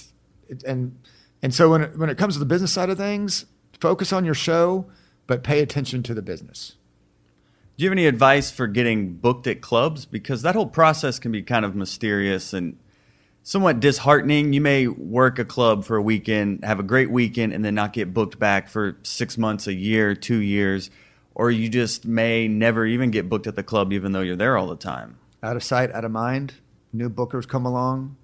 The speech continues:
Speaker 1: You know, that's the tough part about this business. I mean, it's, every club has fifty-two weeks a year.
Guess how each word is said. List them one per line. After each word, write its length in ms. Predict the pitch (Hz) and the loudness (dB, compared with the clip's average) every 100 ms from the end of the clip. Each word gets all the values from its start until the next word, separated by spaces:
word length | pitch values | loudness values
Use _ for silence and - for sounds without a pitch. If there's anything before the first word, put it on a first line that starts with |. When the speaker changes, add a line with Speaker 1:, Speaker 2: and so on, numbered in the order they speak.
| _ _ | _ _
Speaker 1:
You 80 | 113 | -10
know, 80 | 107 | -4
that's 320 | 127 131 - | -4 -4 -6
the 140 | - | -8
tough 420 | - 120 127 - - | -8 -2 -4 -4 -6
part 300 | 117 120 107 | -2 -2 -2
about 280 | 104 107 | -4 -4
this 140 | 107 95 | -6 -14
business. 460 | 101 120 107 - | -10 -10 -12 -14
I 40 | 95 | -12
mean, 220 | 92 95 | -10 -10
it's, 260 | 95 - - _ - _ _ _ | -12 -14 -16 _ -20 _ _ _
every 220 | 123 135 | -2 0
club 240 | 127 131 123 | 0 0 0
has 160 | 113 | -4
fifty-two 640 | - - 139 131 135 - 131 | -8 -6 -4 -2 -4 0 0
weeks 280 | 131 127 | 0 -2
a 60 | 120 | -4
year. 400 | 120 135 71 - | -4 -4 -6 -12